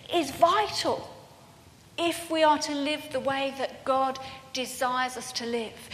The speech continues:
It's not something that some people who follow God do and some people don't. It's not that some have gifts and some are good at praying and some are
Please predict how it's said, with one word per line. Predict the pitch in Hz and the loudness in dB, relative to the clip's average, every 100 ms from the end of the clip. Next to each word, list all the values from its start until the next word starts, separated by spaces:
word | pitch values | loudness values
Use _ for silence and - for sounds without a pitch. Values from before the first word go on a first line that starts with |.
| - | 0
It's | 339 403 | 2 10
not | 494 - | 10 10
something | 403 370 320 | 8 8 8
that | - | 4
some | - - 381 427 | 4 10 10 10
people | 381 339 294 | 2 2 4
who | 302 | 2
follow | 294 302 294 277 | 8 10 12 10
God | 277 262 - | 8 6 6
do | 254 220 277 370 - - | 6 8 6 2 -4 2
and | - 285 | 6 6
some | 254 - 285 | 8 8 8
people | - 277 254 | 6 0 0
don't. | 247 220 214 285 349 - - - - - - | 0 2 2 0 -4 -8 -8 -10 -16 -18 -4
It's | - 330 | 0 8
not | 349 370 | 10 10
that | 294 | 6
some | - 330 | 4 6
have | 320 240 | 8 6
gifts | - 220 294 - | 6 2 0 -2
and | 247 220 - - | -2 -2 -6 -8
some | - 302 294 302 - | 6 6 6 0 2
are | 311 | 4
good | 294 277 | 4 0
at | 254 | 0
praying | - 233 254 | 4 4 6
and | 233 | 2
some | - 294 | 0 0
are | 277 | 0